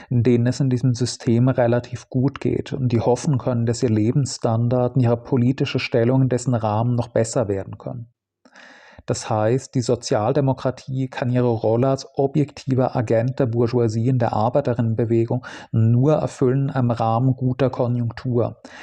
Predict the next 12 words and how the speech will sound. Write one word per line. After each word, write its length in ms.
in 100
einem 160
parlamentarisch-demokratischen 1600
Rechtsstaat, 840
in 120
dem 120
breite 460
Schichten 420
der 140
Arbeiterinnen 640
ordentliche 640
Löhne, 500